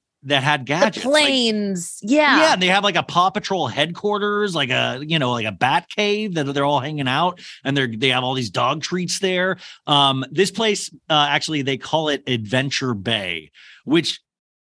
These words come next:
Speaker 1: if you, like, why even, it, why even move to Adventure Bay if you're,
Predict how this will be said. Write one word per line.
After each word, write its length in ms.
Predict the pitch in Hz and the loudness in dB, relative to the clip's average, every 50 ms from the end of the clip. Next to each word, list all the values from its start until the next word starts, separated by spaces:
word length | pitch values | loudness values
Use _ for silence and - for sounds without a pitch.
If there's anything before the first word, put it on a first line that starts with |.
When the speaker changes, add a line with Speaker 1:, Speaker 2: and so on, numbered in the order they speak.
| _ _ _ | _ _ _
Speaker 1:
if 140 | 151 135 156 | -6 -4 0
you, 300 | 220 269 294 - - - | 0 0 0 0 -4 -4
like, 160 | - 151 147 | -4 -4 -4
why 260 | 123 123 131 156 220 | -4 -6 -6 -4 -4
even, 360 | 262 254 208 170 156 135 127 - | -2 -2 -2 -4 -4 -6 -8 -8
it, 140 | - 110 - - _ _ _ _ _ _ _ _ _ _ | -10 -12 -12 -12 _ _ _ _ _ _ _ _ _ _
why 180 | 131 151 214 | -6 -4 -2
even 200 | 262 254 226 139 | -2 -2 -2 -2
move 300 | 120 123 147 190 175 135 | 0 0 0 -2 -2 -4
to 120 | - 120 107 | -6 -6 -6
Adventure 380 | 92 87 101 95 - - 104 | -6 -8 -10 -8 -8 -8 -8
Bay 460 | 90 95 95 92 92 90 90 90 - - | -8 -8 -10 -10 -8 -10 -10 -10 -12 -10
if 220 | - 107 107 - | -10 -10 -10 -8
you're, 500 | 98 110 110 110 107 104 101 101 104 - | -6 -6 -6 -4 -6 -6 -8 -8 -10 -12